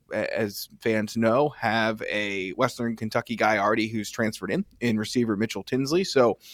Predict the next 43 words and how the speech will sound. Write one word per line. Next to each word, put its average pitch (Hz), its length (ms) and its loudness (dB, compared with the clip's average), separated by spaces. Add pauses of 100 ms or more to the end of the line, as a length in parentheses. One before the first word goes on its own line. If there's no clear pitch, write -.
(240)
Penn 147 140 2
State 143 280 6
will 135 120 6
be 123 120 6
able 120 140 6
to 113 80 0
get 120 280 4
any 120 260 0
info 113 340 2
it - 100 0
would 95 140 -6
like 110 260 2
on 101 160 -4
Spencer. 143 440 4
It's 151 100 -4
just 262 180 2
a 190 60 4
matter 185 300 8
of, 151 140 10 (400)
you 214 120 6
know, 196 80 10
again, 151 320 8
where 139 320 8
he 139 180 0
thinks 139 260 0
he 127 120 2
wants 123 300 2
to 107 60 -6
go. 117 280 8
What, 117 300 6 (200)
what 151 180 8
is 139 140 4
his 135 640 4
idea 123 600 6
of, 107 520 2 (380)
uh, 110 220 6
the 113 100 0
next 135 300 4
stop - 360 -2
for 110 140 -4
him? 87 260 -4
You 113 120 0
know, 107 180 2